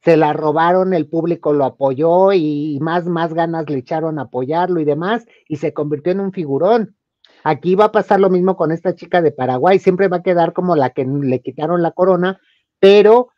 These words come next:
este, co-, con esa belleza, con esas aptitudes que dicen que tiene, pues seguramente le va a ir súper bien y la gente la va a estar apoyando. Entonces,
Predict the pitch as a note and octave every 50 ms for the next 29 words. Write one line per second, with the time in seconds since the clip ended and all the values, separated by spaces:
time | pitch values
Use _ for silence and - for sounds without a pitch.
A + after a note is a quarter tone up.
0 | _ _ _ - D3+ D3+ D3+ - E3+ D3 - - D3+ D#3+ D3+ - D3+ D#3 D#3+ F3+
1 | F#3 - A#3 A3 A3 G3 E3+ F#3+ G3 F#3 - - C#3+ - - C#3 D3 F3 E3+ -
2 | G#3 G3 - F#3+ - - E3+ D#3+ F3+ F3+ E3+ F3 E3 - - D3+ D#3 E3 - -
3 | F#3 F3+ F#3 F3 F3+ F#3+ F#3 E3+ E3+ F#3 F#3+ F#3+ _ _ _ _ _ _ - E3
4 | E3+ E3 - F#3 F3+ D#3 E3 E3+ F#3+ G#3 G#3+ F#3 E3+ F3 F#3+ F3 D3+ D3+ E3 D#3+
5 | - F#3 E3+ F#3 E3+ D#3 D3+ D3+ F3+ F#3+ F#3 D#3 - - D3+ D3+ E3+ F3 F3 D#3+
6 | D3 C3+ - - D3+ C#3+ C3 A#2 - A#2+ C3+ D#3 F#3 F3+ F3 D3 C#3 C#3+ F#3 F#3
7 | F#3+ G#3+ G3+ F#3+